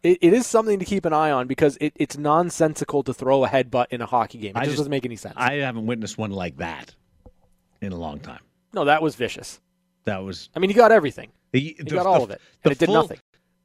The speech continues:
Speaker 2: That headbutt, that could cause
Speaker 1: <laughs>
Speaker 2: neck strain. Like, it was full lean ba-,
Speaker 1: <laughs> Sure.
Speaker 2: lean, lean back and attack.
Speaker 1: Yeah, there's no question as to what was going through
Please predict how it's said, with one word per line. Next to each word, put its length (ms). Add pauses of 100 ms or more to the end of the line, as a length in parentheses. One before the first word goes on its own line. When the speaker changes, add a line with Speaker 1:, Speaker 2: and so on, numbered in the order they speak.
(140)
Speaker 2:
That 260
headbutt, 440 (500)
that 240
could 200
cause 400
Speaker 1:
<laughs> 40
Speaker 2:
neck 300
strain. 320 (1040)
Like, 120
it 80
was 180
full 400
lean 380
ba-, 120 (100)
Speaker 1:
<laughs> 80
Sure. 120
Speaker 2:
lean, 280
lean 340
back 580 (240)
and 640 (880)
attack. 540 (1300)
Speaker 1:
Yeah, 160
there's 220
no 160
question 560
as 140
to 100
what 240 (200)
was 240
going 300
through 480